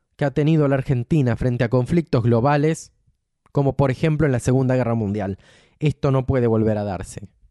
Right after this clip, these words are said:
La Argentina es un país que puede ser muy importante por sus recursos naturales, por su extensión territorial. Tenemos la capacidad,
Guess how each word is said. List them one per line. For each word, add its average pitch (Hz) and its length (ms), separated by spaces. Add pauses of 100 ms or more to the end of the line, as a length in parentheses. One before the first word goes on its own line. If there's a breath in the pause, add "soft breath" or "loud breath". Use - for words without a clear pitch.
(1040)
La 120 100
Argentina 135 540
es 143 140
un 135 140
país 151 240
que 143 140
puede 151 340
ser 151 220
muy 185 240
importante 127 840 (920)
por 131 160
sus 120 180
recursos 147 440
naturales, 156 500
por - 160
su 135 80
extensión 127 480
territorial. 120 680 (300 loud breath)
Tenemos 160 480
la 156 100
capacidad, 107 720